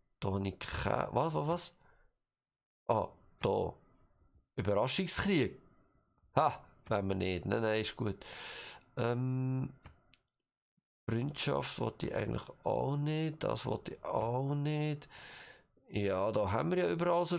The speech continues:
Botschaften. Okay. Lassen wir's, komm. Ich hab zwar noch sicher Sachen zum Handeln. Vielleicht wettest ja du eigentlich etwas. Ähm, ich hab nämlich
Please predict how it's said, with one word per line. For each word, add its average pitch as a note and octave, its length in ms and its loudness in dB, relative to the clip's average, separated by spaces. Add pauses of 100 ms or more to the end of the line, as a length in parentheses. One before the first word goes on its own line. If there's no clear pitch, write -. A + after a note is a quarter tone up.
(140)
Botschaften. E3 920 -2 (720)
Okay. D3 580 0 (1300)
Lassen D3+ 260 2
wir's, D3+ 320 -2 (120)
komm. E3 280 0 (840)
Ich B2 120 0
hab C#3 160 0
zwar B2+ 200 4
noch A#2+ 200 2
sicher D#3+ 400 0
Sachen C#3+ 400 0
zum D3 200 2
Handeln. A#2+ 440 2 (560)
Vielleicht B2 1120 2
wettest E3+ 340 2
ja G#3 80 2
du G#3+ 300 0
eigentlich G3 480 0
etwas. D#3+ 680 -2
Ähm, C#3 720 0 (920)
ich B2 320 0
hab D#3 140 4
nämlich G3 520 2